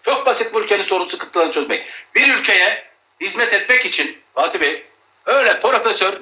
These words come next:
bilim adamı falan olmanıza gerek yok. Vatanı milleti seveceksiniz. Vatanın milletin aleyhine bir işe girmeyeceksiniz. En iyi profesör,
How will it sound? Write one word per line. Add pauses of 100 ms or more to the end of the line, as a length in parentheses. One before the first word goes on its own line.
(100)
bilim
adamı
falan
olmanıza
gerek
yok. (880)
Vatanı
milleti
seveceksiniz. (800)
Vatanın
milletin (200)
aleyhine
bir
işe
girmeyeceksiniz. (560)
En
iyi
profesör,